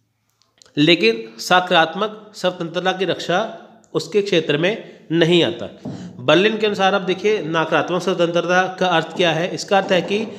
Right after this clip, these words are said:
व्यक्ति को अपने विवेक के अनुसार अपने कार्यों का चयन करने से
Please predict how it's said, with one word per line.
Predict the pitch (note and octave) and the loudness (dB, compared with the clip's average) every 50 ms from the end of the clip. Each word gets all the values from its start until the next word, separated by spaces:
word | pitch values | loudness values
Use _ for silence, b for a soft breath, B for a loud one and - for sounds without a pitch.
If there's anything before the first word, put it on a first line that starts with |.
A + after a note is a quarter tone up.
| B B B B B B | B B B B B B
व्यक्ति | C3 D#3 F3+ F3+ C4 A#3+ A#3 | 4 4 4 4 4 0 -2
को | G#3 G#3+ G#3 G#3+ | 2 2 2 2
अपने | G#3 E3+ - - F3 F#3+ F#3 D#3 A2+ G#2+ A2+ | 2 0 -2 -2 -2 -2 -2 -2 -2 -6 -6
विवेक | C#3 D#3 F3 F#3 G#3 G3 G3+ | -4 -2 0 0 0 0 0
के | G3+ | -2
अनुसार | F3 D#3+ - - C#3+ C#3+ D#3 F3 F3+ F3 - - - - - - | -2 0 0 2 4 4 4 4 2 -4 -10 -14 -16 -14 -4 2
अपने | E3 D#3 D3+ G3+ G#3 A3 | 2 2 2 2 0 0
कार्यों | G#3+ - F#3+ D#3+ D#3 D#3 E3+ | 0 0 2 2 2 2 2
का | E3 E3+ F#3 F#3 | -2 -2 -2 -2
चयन | F#3 - F3 E3 E3+ F3 | 0 0 0 2 2 0
करने | E3+ E3+ D3+ D3 D3 C#3 | 0 -2 -2 -2 -2 -4
से | C#3+ - F3 A3 A3 - - - | -6 -6 -6 -6 -6 -10 -12 -10